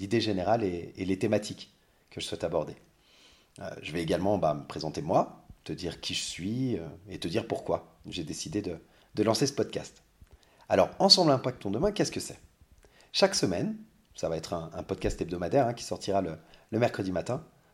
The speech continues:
donc note la date dans ton agenda, ben, j'aborderai une thématique, euh, au travers des actions de notre vie qu'on fait sans forcément, euh, penser, en tout cas consciemment, qu'elles participent à dessiner notre futur.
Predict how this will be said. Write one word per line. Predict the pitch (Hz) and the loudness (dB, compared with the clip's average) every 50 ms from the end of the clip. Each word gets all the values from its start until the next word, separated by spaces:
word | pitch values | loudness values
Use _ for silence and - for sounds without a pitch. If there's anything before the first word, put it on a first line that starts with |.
| _ _ - | _ _ -14
donc | 78 - - - | -12 -10 -4 2
note | 110 123 127 127 - | 6 6 6 6 6
la | 120 110 | 4 4
date | 113 113 107 | 4 4 4
dans | - 107 | 2 0
ton | 101 - 98 | 2 2 2
agenda, | 95 92 90 92 87 101 - - - - _ _ _ _ _ _ - - - - - - - - | 2 2 2 2 2 0 0 0 -4 -18 _ _ _ _ _ _ -20 -20 -20 -20 -20 -20 -6 4
ben, | - 120 131 | 6 6 10
j'aborderai | 151 196 202 185 165 165 165 196 | 10 12 12 12 10 10 6 6
une | 208 160 | 2 2
thématique, | 135 - 139 131 127 120 - - 160 - - | 2 2 4 4 4 0 0 -6 -6 -2 -2
euh, | 98 92 92 | -2 -2 -2
au | 92 - | -4 -4
travers | - - 98 95 135 147 135 | 2 2 4 4 4 2 0
des | 117 95 90 90 - | 0 -2 0 4 4
actions | 139 139 - - - 139 180 220 - - - | 4 4 2 -6 -4 -6 -6 -6 -8 -12 -6
de | 87 92 | -4 -2
notre | 90 90 87 - - 82 | -2 -2 -4 -4 -6 -6
vie | 85 131 190 - - - _ _ - - _ _ _ _ _ _ _ _ _ _ _ | -6 -6 -8 -10 -12 -20 _ _ -20 -20 _ _ _ _ _ _ _ _ _ _ _
qu'on | - - 170 127 | -2 0 0 2
fait | - - 208 | 4 4 4
sans | 202 - 180 170 | 4 4 0 2
forcément, | 170 185 185 - - 170 147 175 190 190 156 | 2 0 2 2 4 4 4 4 4 4 4
euh, | 117 110 | 4 2
penser, | 107 - - - 123 120 - - 147 139 | 2 -2 0 2 4 4 4 6 6 4
en | 117 113 | 4 4
tout | - 135 | 0 0
cas | 131 156 139 | 2 2 2
consciemment, | - - 113 - - 101 95 135 185 220 - - - _ _ _ _ - | 4 2 -4 -2 0 0 2 2 0 -4 -6 -14 -20 _ _ _ _ 2
qu'elles | - 120 - | 2 2 4
participent | - 123 - - 131 - - - - | 4 0 0 0 -8 -8 -6 0 0
à | 120 | 0
dessiner | 110 113 113 - - 110 107 | 0 0 -4 -4 -2 -2 0
notre | 104 104 101 - - | 0 -2 -4 -6 -12
futur. | - - - - 85 - | -12 -10 -8 -8 -8 -10